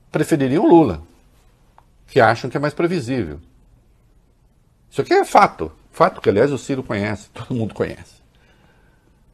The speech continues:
Né? O Luciano Bivar,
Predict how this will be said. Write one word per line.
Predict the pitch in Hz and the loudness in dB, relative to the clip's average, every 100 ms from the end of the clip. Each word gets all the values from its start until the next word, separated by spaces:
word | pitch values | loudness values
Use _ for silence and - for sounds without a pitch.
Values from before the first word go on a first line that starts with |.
| _ _ _ _ _ _ _ _ _ - | _ _ _ _ _ _ _ _ _ -14
Né? | 85 - - _ _ _ _ _ _ _ _ _ _ _ _ _ _ - - - - - - - - _ _ _ | -10 -10 -12 _ _ _ _ _ _ _ _ _ _ _ _ _ _ -20 -20 -20 -20 -20 -20 -20 -20 _ _ _
O | 131 | 2
Luciano | 127 139 - 170 | 4 4 4 2
Bivar, | 135 107 110 151 120 78 | 2 2 6 6 6 2